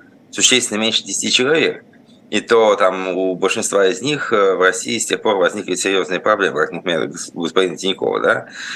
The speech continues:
Вот, то есть, э, по большому счёту, поведение российских бизнесменов после начала войны вкупе с, э, действиями самого Запада показали, что для них в России сейчас намного безопаснее, это правда.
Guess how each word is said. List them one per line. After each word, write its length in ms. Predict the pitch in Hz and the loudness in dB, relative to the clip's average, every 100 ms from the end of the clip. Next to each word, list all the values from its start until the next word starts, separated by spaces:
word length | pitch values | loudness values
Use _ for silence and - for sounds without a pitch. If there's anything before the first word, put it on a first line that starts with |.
| - - - - | -14 -18 -20 2
Вот, 460 | 120 131 120 101 | 4 6 4 4
то 120 | 120 117 | 4 6
есть, 420 | 120 117 - 101 | 4 2 -2 4
э, 40 | 104 107 107 107 107 104 101 87 80 65 57 - - - | 6 8 6 6 6 4 4 4 4 2 0 -4 -10 -10
по 80 | - | 0
большому 460 | 92 98 156 165 135 | 4 4 4 0 -2
счёту, 720 | - 123 151 143 110 98 92 | 0 0 0 0 0 0 -2
поведение 480 | 98 101 110 110 104 | -2 -2 -2 0 2
российских 420 | 101 113 - 95 | 2 0 -8 -6
бизнесменов 580 | 82 95 95 117 95 - | -4 -4 0 0 0 0
после 480 | 98 - 90 92 - _ _ _ - | -2 0 -2 -2 -6 _ _ _ 0
начала 360 | 98 107 101 | 4 6 6
войны 360 | 95 98 127 180 | 6 4 2 -4
вкупе 420 | - 123 113 104 | -4 -8 -2 0
с, 180 | 90 - | 0 2
э, 360 | 107 101 95 - - | 4 4 2 -2 -10
действиями 380 | 92 107 - 82 | -2 -2 -2 -6
самого 380 | - 107 101 95 | -2 0 2 2
Запада 560 | 104 165 - 117 101 - - - - _ | 2 0 0 0 0 -6 -20 -20 -20 _
показали, 480 | - - 104 110 135 | -2 2 4 6 4
что 180 | 156 - - | 2 -4 -6
для 140 | 120 113 | -2 0
них 200 | 123 131 | 0 4
в 40 | |
России 340 | 131 120 117 110 | 4 4 0 -2
сейчас 260 | 135 120 | 0 0
намного 340 | 123 110 101 104 | 0 -2 -2 -2
безопаснее, 540 | 117 127 156 113 92 | 0 2 0 -2 -4
это 100 | 87 | -2
правда. 360 | - 78 - | 0 0 -2